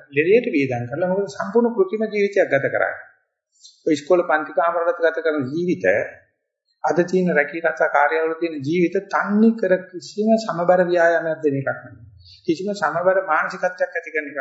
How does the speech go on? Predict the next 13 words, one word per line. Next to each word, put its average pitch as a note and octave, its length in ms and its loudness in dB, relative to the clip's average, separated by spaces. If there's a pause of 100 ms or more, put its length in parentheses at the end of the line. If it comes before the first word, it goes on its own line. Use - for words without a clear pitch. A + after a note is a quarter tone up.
(120)
නෙවෙයි. - 220 -8
ටිකටෝම G3 1200 4 (180)
ආතතිය. - 460 4 (1600)
අද D3 160 -2 (100)
පහේ D#3+ 400 0
පන්ති G3 500 -4
විභාගයට F3 560 -2
පාස් D3+ 280 2
වෙන F3+ 200 -10
ළමයෙක් E3 440 -2
විඳින D3 380 2
දුක D3 220 -2
බලන්න. A#2 300 0